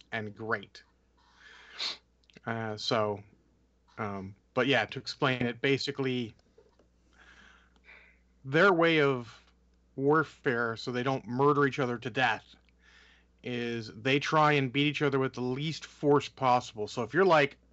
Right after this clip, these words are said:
"I'm bringing, you know, twelve mechs," they're like, "Oh yeah, I can take in eight." And they come down with eight and see if they can whoop your ass. You know? And, and that's how they try to be the best.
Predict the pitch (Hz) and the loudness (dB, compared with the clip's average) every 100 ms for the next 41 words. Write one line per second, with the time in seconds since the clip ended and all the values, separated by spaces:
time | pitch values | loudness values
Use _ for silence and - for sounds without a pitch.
0 | - 151 196 151 151 147 135 131 - _ | -2 2 2 4 4 2 0 -4 -10 _
1 | _ _ _ _ _ _ _ _ _ _ | _ _ _ _ _ _ _ _ _ _
2 | - 127 110 101 101 104 _ - 175 156 | -12 -8 -8 -8 -10 -12 _ -4 4 4
3 | 131 147 123 - 160 156 135 123 - - | 4 2 0 -2 0 2 2 0 -8 -12
4 | 123 127 147 143 - 135 147 127 123 113 | -6 0 0 0 -4 -6 -4 -6 -8 -8
5 | 107 95 90 - - 131 104 _ _ _ | -10 -12 -18 -10 -4 -4 -4 _ _ _
6 | 120 131 151 190 180 180 196 156 185 - | -6 -2 0 2 2 4 4 2 -4 -6
7 | _ - 104 101 98 104 127 123 139 143 | _ -10 -10 -10 -16 -12 -10 -4 0 0
8 | 147 151 110 98 - - _ _ _ _ | 4 4 4 -2 -12 -20 _ _ _ _
9 | _ _ _ _ _ _ _ _ _ _ | _ _ _ _ _ _ _ _ _ _
10 | 110 110 131 143 _ 123 117 117 - 123 | -10 -4 -4 -6 _ -6 -6 -8 -6 -6
11 | 117 - 123 - 139 131 143 139 127 135 | -4 -2 -2 0 0 2 2 2 2 -2
12 | 120 127 113 - - - | -2 0 0 -2 -12 -14